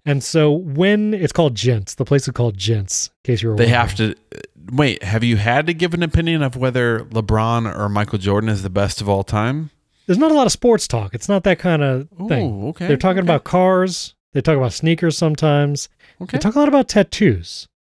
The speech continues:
Speaker 1: which was
Speaker 2: Ooh.
Speaker 1: gonna say my barber, who's twenty-seven-ish, a lot of tattoos, face
Speaker 2: Okay.
Speaker 1: tattoos. Some piercings.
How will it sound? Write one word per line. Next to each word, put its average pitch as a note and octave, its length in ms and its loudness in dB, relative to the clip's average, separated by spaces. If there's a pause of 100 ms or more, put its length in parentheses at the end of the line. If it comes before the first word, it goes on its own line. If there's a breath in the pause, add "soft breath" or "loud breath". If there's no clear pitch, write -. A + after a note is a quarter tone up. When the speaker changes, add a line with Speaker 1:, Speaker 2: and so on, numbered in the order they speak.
(180)
Speaker 1:
which C3+ 160 -6
was D#3 180 4
Speaker 2:
Ooh. C#3+ 40 0
Speaker 1:
gonna D3 100 0
say F3+ 240 2
my D3 160 2
barber, C#3 440 2
who's B2 200 0
twenty-seven-ish, C3 880 0 (680)
a - 20 2
lot G3+ 140 6
of F#3 80 2
tattoos, A2+ 500 0 (100)
face D3+ 220 6
Speaker 2:
Okay. D#3 140 6
Speaker 1:
tattoos. C#3 500 2 (640)
Some - 180 -6
piercings. C#3+ 600 2